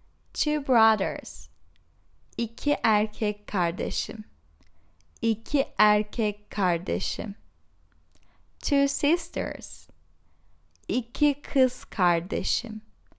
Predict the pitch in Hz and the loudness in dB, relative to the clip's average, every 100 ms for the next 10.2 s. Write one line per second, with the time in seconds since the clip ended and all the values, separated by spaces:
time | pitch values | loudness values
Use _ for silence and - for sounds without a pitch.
0 | _ - - - - - 262 247 - - | _ -20 -20 -20 -20 -4 0 0 0 0
1 | 277 - - 254 247 - - - 180 175 | 0 -2 -2 0 2 -2 -6 -2 0 -2
2 | 185 175 190 - - - - - - - | -2 -2 0 -2 -8 -12 -20 -20 -20 -20
3 | _ _ - - - - - - - - | _ _ -20 -20 -20 -20 -20 -20 -8 2
4 | 311 330 285 208 190 190 220 427 - - | 2 4 6 6 6 4 2 0 -6 -4
5 | 262 302 330 311 - 247 240 - - - | -2 0 0 0 0 -2 -2 -4 -6 -6
6 | - - - - - - - - - - | -10 -16 -20 -20 -20 -20 -20 -20 -10 -2
7 | 302 - 220 185 - 208 302 - - - | 0 4 4 2 -2 -2 0 -2 -10 -18
8 | - - 277 302 294 - - - 302 - | -18 -18 0 2 2 0 -4 -2 -2 -2
9 | - 262 - - - 190 180 175 170 - | 0 0 0 -4 0 2 2 0 0 0
10 | - - | -2 -8